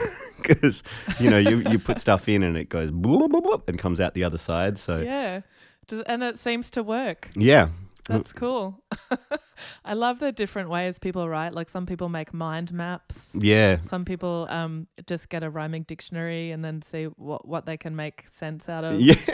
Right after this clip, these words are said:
Speaker 1: <laughs> That's a,
Speaker 2: Um,
Speaker 1: that seems like a
Speaker 2: it's
Speaker 1: cheater's version of songwriting, doesn't it, really?
Speaker 2: It does,
Speaker 1: You
Speaker 2: but
Speaker 1: know?
Speaker 2: I think it's
Speaker 1: It
Speaker 2: also,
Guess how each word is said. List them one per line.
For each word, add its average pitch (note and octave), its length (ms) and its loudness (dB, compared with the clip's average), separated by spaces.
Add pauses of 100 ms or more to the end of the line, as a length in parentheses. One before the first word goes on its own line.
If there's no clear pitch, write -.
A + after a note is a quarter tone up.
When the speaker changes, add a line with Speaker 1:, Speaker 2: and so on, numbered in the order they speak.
(140)
Speaker 1:
<laughs> - 300 -2
That's - 260 0
a, - 60 4
Speaker 2:
Um, D#3+ 60 -2 (200)
Speaker 1:
that C#3 140 0
seems B2+ 240 4
like F#2 180 2
a - 20 -6
Speaker 2:
it's - 100 -8
Speaker 1:
cheater's D#2 340 -2
version D2+ 400 -4
of D2 80 -4
songwriting, D#2 560 -4
doesn't D#2 240 -4
it, D#2 160 -8
really? D#2+ 340 -4
Speaker 2:
It A3 180 -4
does, B3+ 380 -2
Speaker 1:
You - 40 -6
Speaker 2:
but A3 120 0
Speaker 1:
know? F3 80 -4
Speaker 2:
I A#3 100 -4
think D#4+ 260 -8
it's F#4+ 120 -6
Speaker 1:
It - 60 -6
Speaker 2:
also, A3 440 -4